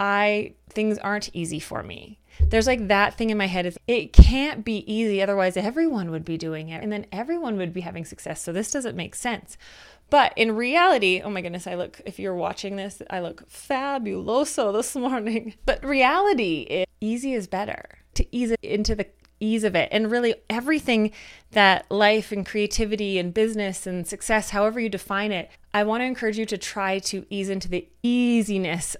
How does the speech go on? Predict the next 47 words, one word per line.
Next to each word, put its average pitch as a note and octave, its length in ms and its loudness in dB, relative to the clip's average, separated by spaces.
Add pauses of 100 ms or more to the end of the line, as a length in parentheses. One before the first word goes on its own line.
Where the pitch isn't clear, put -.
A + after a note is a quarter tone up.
(100)
of F3+ 220 2
it - 360 -2 (480)
and G3 140 0
find F#3 460 0
that. E3 360 4 (220)
And G3+ 160 0 (160)
I G3+ 120 -2
know F#3+ 180 0
we're F3+ 140 2
talking F3+ 240 -4
about F3 180 -4
keeping F3+ 260 -8
clients E3 340 -8
happy, F3+ 440 -6 (340)
but A3 120 2
a G#3+ 40 4
lot G#3+ 120 6
of A3 80 0
times B3 240 -2
we A3+ 40 0
think, G3+ 160 -4
"Okay, G3 280 0 (100)
I F#3 40 -6
have F3+ 160 -4
to F#3+ 60 -6
give F#3 120 -6
them G3 160 0
a G#3 60 2
discount, G#3 460 0
or E3+ 60 -2
I E3+ 60 -2
have F#3 160 -6
to A3 80 -6
do A#3 160 -2
this, B3+ 320 4
or F#3 120 2 (240)
I G3+ 60 -8
have G#3 120 -4
to," A3 100 2
we, A3 200 -2
like, D4 300 2
jump F#3+ 420 0
into F#3 880 -2
fix-it - 580 -2
mode F#3+ 480 4
and F3 200 -4 (100)
overcompensation. F#3 920 0